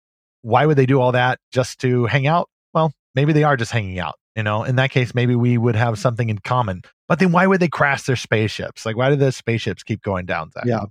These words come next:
Speaker 2: yeah. I, I think it's, the, the simple answer is they're not infallible. You know, we, we crash things on the moon and Mars and other planets and, and moons of the solar system. So we, we've certainly crashed a lot of things. Space is very hard,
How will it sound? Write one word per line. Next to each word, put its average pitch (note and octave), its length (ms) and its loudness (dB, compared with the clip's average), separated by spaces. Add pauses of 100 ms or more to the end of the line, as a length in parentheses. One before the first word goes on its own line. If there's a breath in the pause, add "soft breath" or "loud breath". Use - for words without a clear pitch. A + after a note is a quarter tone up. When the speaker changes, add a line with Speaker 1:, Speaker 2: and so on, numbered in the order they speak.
Speaker 2:
yeah. D3 300 2 (420 loud breath)
I, C#3+ 220 0
I C#3 160 0
think C#3+ 320 0
it's, C3+ 360 0
the, F3 120 -12
the D#3 280 -12
simple C3+ 360 2
answer C3 280 2
is A2+ 140 2
they're A2 160 2
not A2 240 2
infallible. A2 800 -2 (160)
You A#2 80 2
know, A2 160 2
we, B2 240 2
we B2 180 2
crash B2+ 460 0
things B2 280 2
on A#2+ 140 4
the A#2+ 60 4
moon A#2+ 320 2
and A2+ 100 2
Mars A2+ 460 2
and A2+ 100 2
other A2+ 160 2
planets A#2+ 640 -2
and, G#2 300 -2
and A#2 180 -2
moons C3+ 380 4
of B2 80 0
the A#2+ 80 -4
solar B2 260 -2
system. B2+ 400 -4
So B2+ 240 2
we, C#3 180 2
we've F3+ 400 -2
certainly G3+ 320 2
crashed F#3+ 380 2
a F#3+ 40 2
lot F3+ 80 2
of F3 80 -6
things. F3 200 0
Space D#3 340 0
is C#3+ 100 -4
very C#3+ 200 0
hard, D3 420 0